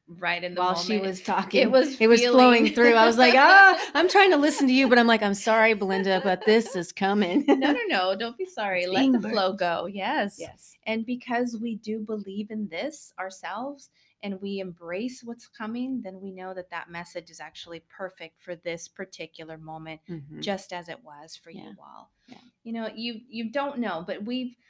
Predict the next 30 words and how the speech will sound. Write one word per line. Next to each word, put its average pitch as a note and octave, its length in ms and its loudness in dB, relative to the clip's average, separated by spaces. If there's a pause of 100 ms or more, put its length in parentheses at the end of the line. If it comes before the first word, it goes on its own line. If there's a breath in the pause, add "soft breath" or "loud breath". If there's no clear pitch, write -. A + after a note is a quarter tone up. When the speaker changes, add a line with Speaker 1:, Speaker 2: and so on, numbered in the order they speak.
(260)
Speaker 1:
un-, A3+ 180 -8
until A3+ 280 -6
you G#3+ 140 -10
play A#3 260 -8
with G3+ 140 -8
this E3 180 -16
game D#3 480 -12 (160)
that F3 160 -14
we're F3 80 -14
talking F#3+ 400 -10
about, C#3+ 340 -20
you F3+ 120 -16
just G#3 200 -14
start G3+ 300 -10
testing G#3+ 460 -12
the F3 80 -14
heck A3 260 -10
out F3 180 -8
of F3+ 120 -12
it F3+ 260 -8
and G3 160 -10
just, G#3 300 -12 (360)
you A#3 100 -10
know, A3+ 220 -10 (120)
it - 360 -20
just C#4 200 -20
starts B3+ 340 -14
showing C4+ 340 -10
up. C#4 320 -14
Speaker 2:
Yeah. E3+ 200 -18